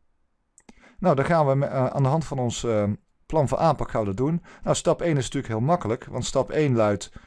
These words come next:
we gaan de formules gebruiken, maar dat doen we dus niet. En stap twee is, we gaan eens even goed kijken, wat is er eigenlijk allemaal gegeven? En in dit geval, eh,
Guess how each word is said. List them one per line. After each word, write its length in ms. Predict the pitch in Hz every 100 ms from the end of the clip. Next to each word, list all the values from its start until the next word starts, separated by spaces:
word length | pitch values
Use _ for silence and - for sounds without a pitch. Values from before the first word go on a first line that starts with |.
| _ _
we 140 | 117
gaan 180 | 113 117
de 60 | 101
formules 340 | - 151 135
gebruiken, 320 | 107 101 101
maar 80 | 135
dat 120 | 156
doen 120 | 143
we 60 | 120
dus 200 | 95 87
niet. 340 | 117 185 - _ _ - - - _ _ _
En 180 | - 143
stap 280 | - - 160
twee 220 | 185 202
is, 200 | 190 -
we 100 | -
gaan 120 | 151 160
eens 100 | 139
even 180 | 127
goed 140 | 107 -
kijken, 360 | 156 139 135
wat 200 | 135 143
is 160 | - 135
er 80 | 131
eigenlijk 280 | - 120 117
allemaal 200 | 113 110
gegeven? 500 | 123 165 135 87 80 _ _ _ _ _ _ -
En 320 | 135 127 123
in 180 | 127 117
dit 160 | 175
geval, 540 | 175 139 143 127 117 -
eh, 240 | 113 101